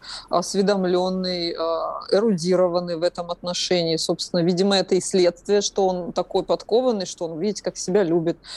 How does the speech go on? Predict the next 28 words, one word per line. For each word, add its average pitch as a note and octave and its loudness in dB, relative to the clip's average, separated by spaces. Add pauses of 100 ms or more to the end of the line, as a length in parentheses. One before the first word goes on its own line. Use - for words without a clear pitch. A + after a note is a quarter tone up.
(160)
Насчёт G3+ 2
борьбы G#3+ 2
за G3 0
жизнь B3+ -2
я A3+ 2
тоже A3 -4
согласна. G3 0 (260)
Борьба A3+ 2
за A3 -2
жизнь C4 -4
происходит G#3+ -4
тогда, G#3 0
когда, A3 0 (280)
а, G3 2
какое-то G#3+ 2
время, D4 -2
да, A#3 -2
вы A3 -2
себя G#3 -2
не F#3+ -4
любили, G3+ -2
вы G3+ -2
себя F3+ -2
так E3+ -4
эксплуатировали, G3+ 2
вы F3+ -2
себя, E3+ -2 (720)
а, F3+ 0